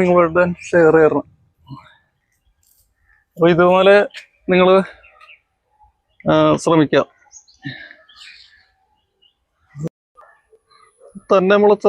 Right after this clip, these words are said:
തക്കാളിയാണ്, അടുക്കള വേസ്റ്റ് ഇട്ട് അങ്ങനെ മുളക്കുന്നതാണ്. അങ്ങനെ ഓരോന്ന് ഞാൻ ഈ പടരുന്ന ഒന്നും വെക്കാറില്ല, കാരണം എനിക്കതിന്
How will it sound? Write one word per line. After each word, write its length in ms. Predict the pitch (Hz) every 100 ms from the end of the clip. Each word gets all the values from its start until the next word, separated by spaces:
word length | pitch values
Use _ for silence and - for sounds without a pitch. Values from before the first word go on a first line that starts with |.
| 196
തക്കാളിയാണ്, 500 | 180 170 165 156 143 - _ _ _ _ _ _ _ _ _ _ _ - 175
അടുക്കള 260 | 160 151 190 190
വേസ്റ്റ് 300 | 175 - 180
ഇട്ട് 180 | 180 185 277 _ _ -
അങ്ങനെ 180 | 170 175
മുളക്കുന്നതാണ്. 420 | 170 - 156 156
അങ്ങനെ 180 | 160 180 190
ഓരോന്ന് 340 | 196 196 208 208 - _ _ - 170
ഞാൻ 120 | 180 208
ഈ 40 | -
പടരുന്ന 420 | 202 190 185 202 226
ഒന്നും 140 | 220 214
വെക്കാറില്ല, 380 | 202 196 185 165 170
കാരണം 200 | 160 175
എനിക്കതിന് 360 | 165 180 180